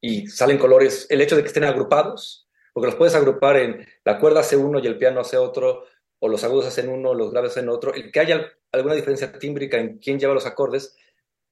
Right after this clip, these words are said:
te permite el juego, que no solo se oigan las doce notas, sino que se oigan seis y seis, por ejemplo.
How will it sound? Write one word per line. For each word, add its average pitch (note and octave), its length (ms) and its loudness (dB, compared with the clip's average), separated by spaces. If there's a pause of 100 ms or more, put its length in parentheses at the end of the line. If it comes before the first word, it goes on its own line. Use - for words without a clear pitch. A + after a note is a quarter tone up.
te B2 80 -2
permite C#3 360 -2
el B2+ 80 -2
juego, A2 280 2
que C3 100 -2
no C3 40 2
solo C#3+ 160 -2
se - 140 -2
oigan C3 240 2
las G#2 160 -4
doce C#3 240 -4
notas, C#3 360 -6
sino G#2+ 200 -8
que G#2 80 -10
se - 100 -4
oigan A#2 460 2
seis A2+ 220 -8
y A2 40 -14
seis, F#2+ 240 -10
por - 140 -6
ejemplo. - 320 -12